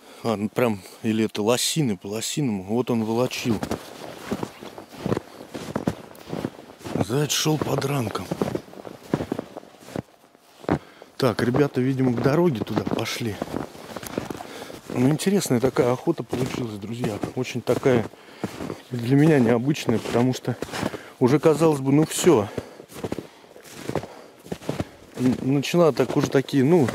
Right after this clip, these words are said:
тихоньку темнеть. В принципе, уже как бы шансов было мало. У нас часть группы, уже двое человек уехали. Мы потеряли собаку,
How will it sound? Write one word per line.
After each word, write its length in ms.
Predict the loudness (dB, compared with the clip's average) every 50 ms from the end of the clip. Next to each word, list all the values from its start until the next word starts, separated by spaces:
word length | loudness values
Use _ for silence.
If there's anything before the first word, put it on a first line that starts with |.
| -4 -8 -10 -12 -12 -8 -6
тихоньку 420 | -6 -2 0 0 0 0 -2 -2
темнеть. 540 | 0 2 2 4 6 6 6 6 4 2 -4 -8 -6 -6 -6 -8 -8 -10 -12 -20 -20 -20 -20 -18 -10 -10 -8 -6 -6 -6 -6 -8 -8 -10
В 120 | -2 2
принципе, 420 | 4 6 6 6 4 2 0 4
уже 240 | 4 4 6 6 4
как 160 | 6 4 2
бы 220 | 4 4 2 2 2 0 -4 -8 -10 -12 -18 -18 -18 -16 -12 -6
шансов 420 | 2 4 4 4 4 2 0 2
было 220 | 4 6 6 6 6
мало. 360 | 6 6 6 6 6 4 2 0 0 -2 -2 -4 -6 -20 -20 -18 -12 -10 -10 -8 -8 -4 2
У 80 | 6 6
нас 240 | 6 6 6 2
часть 360 | -2 2 4 4 4 4 4 4
группы, 340 | 6 6 6 6 4 4
уже 300 | 4 4 6 6 6 6 4 2 -2
двое 360 | -2 0 2 6 8 8 8
человек 380 | 6 4 0 0 0 0 2 2
уехали. 580 | 2 4 6 6 6 6 4 4 4 4 2 2 0 -2 -2 -4 -10 -14 -18 -18 -18 -18 -16 -16 -14 -10 -8 -6 -6 -8 -8 -6 2 4
Мы 180 | 6 6 6
потеряли 480 | 6 2 0 2 4 6 6 6 4 4
собаку, 720 | 2 2 2 0 2 4 4 4 4 4 4 2 0